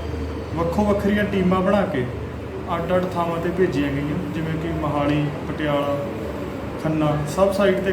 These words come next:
ਕਵਰ ਕੀਤਾ ਗਿਆ ਤੇ ਇਨਫਰਮੇਸ਼ਨ ਅੱਡ-ਅੱਡ ਰੇਲਵੇ ਸਟੇਸ਼ਨਾਂ 'ਤੇ ਅਤੇ ਬੱਸ ਸਟੈਂਡਾਂ ਨਾਲ ਸ਼ੇਅਰ ਕੀਤੀ ਗਈ। ਉਹਨਾਂ ਦੀ ਫੋਟੋ ਸ਼ੇਅਰ ਕੀਤੀ ਗਈ ਅਤੇ ਇਨਫਰਮੇਸ਼ਨ ਸ਼ੇਅਰ ਕੀਤੀ ਗਈ, ਜਿਸ 'ਤੇ ਸਾਨੂੰ ਦਿੱਲੀ ਰੇਲਵੇ ਸਟੇਸ਼ਨ ਤੋਂ ਇਨਫਰਮੇਸ਼ਨ ਆਈ ਕਿ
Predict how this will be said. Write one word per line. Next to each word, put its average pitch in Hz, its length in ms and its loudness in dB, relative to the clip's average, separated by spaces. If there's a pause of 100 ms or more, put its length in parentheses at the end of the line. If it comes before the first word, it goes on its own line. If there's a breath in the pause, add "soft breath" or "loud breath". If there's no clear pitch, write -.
ਕਵਰ 170 240 2
ਕੀਤਾ 175 280 -2
ਗਿਆ 185 140 0
ਤੇ 190 140 0
ਇਨਫਰਮੇਸ਼ਨ 170 640 -2 (120)
ਅੱਡ-ਅੱਡ 160 380 0 (1200)
ਰੇਲਵੇ 165 320 4
ਸਟੇਸ਼ਨਾਂ 190 460 2
'ਤੇ 190 100 2
ਅਤੇ 190 220 0
ਬੱਸ 160 160 2
ਸਟੈਂਡਾਂ 170 360 -2
ਨਾਲ 175 160 0
ਸ਼ੇਅਰ 190 280 4
ਕੀਤੀ - 300 -2
ਗਈ। 113 120 -4 (200)
ਉਹਨਾਂ 175 160 -2
ਦੀ 185 80 0
ਫੋਟੋ 160 360 -4
ਸ਼ੇਅਰ 202 220 0
ਕੀਤੀ 202 300 -2
ਗਈ 196 180 2
ਅਤੇ 185 180 0
ਇਨਫਰਮੇਸ਼ਨ 156 540 -2
ਸ਼ੇਅਰ 147 200 -2 (100)
ਕੀਤੀ 127 220 -4
ਗਈ, - 1160 -6
ਜਿਸ 196 200 4
'ਤੇ 226 280 0
ਸਾਨੂੰ 214 340 2
ਦਿੱਲੀ 175 320 2
ਰੇਲਵੇ 196 320 6
ਸਟੇਸ਼ਨ 190 440 0
ਤੋਂ 180 120 0 (1500)
ਇਨਫਰਮੇਸ਼ਨ 196 580 4
ਆਈ 175 220 2
ਕਿ 208 60 -2